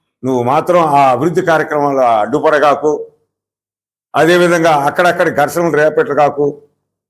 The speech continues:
ఏల్పూర్లో ఇందాక ఎమ్మెల్యే గారు చెప్పారు, అదే నువ్వైతే అదే ఏల్పూర్లో రైతుని చెప్పు తీసుకొని కొట్టబోయి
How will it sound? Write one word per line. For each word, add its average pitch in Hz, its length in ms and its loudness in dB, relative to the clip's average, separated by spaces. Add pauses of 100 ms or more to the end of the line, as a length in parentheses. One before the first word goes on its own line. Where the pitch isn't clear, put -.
(340)
ఏల్పూర్లో 196 380 0
ఇందాక 185 220 0
ఎమ్మెల్యే 175 400 2
గారు 156 140 0
చెప్పారు, 123 500 -4 (840)
అదే 165 220 2
నువ్వైతే 190 1000 0
అదే 156 160 0
ఏల్పూర్లో 185 1000 0
రైతుని 180 320 0
చెప్పు 190 280 -2
తీసుకొని 185 340 -2
కొట్టబోయి 180 760 0